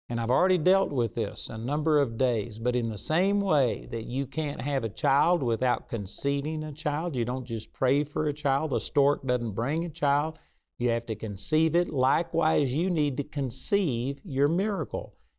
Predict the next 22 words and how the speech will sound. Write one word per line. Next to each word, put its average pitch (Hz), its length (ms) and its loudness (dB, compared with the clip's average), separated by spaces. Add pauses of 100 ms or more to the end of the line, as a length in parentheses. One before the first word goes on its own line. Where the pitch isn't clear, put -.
and 143 160 0
it 135 200 -4
takes 160 360 2
place 127 600 0 (440)
in 139 260 2
your 143 220 4
imagination. 127 960 2 (240)
So 151 140 2
in 139 120 2
Psalms 180 520 0
chapter 180 340 2
one, 131 520 2
verse 151 280 2
two, 143 280 4
the 110 100 0
same 208 720 2
Hebrew 175 540 4
word 123 380 4
that 127 100 4
was 120 180 -2
translated 127 1000 0
meditate 123 920 2